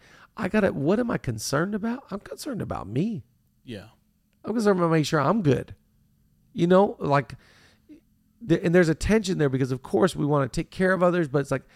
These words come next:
Speaker 1: to be great is to give away control.
Speaker 2: Mm.
Speaker 1: I'm not thirsty to control others.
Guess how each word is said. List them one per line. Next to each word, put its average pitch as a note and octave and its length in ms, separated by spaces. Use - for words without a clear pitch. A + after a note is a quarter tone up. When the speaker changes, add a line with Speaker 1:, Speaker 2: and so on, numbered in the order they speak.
Speaker 1:
to D#3 140
be F3+ 280
great F3 420
is D3+ 160
to C#3+ 100
give D3+ 520
away C#3 640
control. - 580
Speaker 2:
Mm. C#3+ 140
Speaker 1:
I'm C3 360
not D#3 480
thirsty D#3+ 320
to C#3 80
control C3+ 440
others. B2+ 400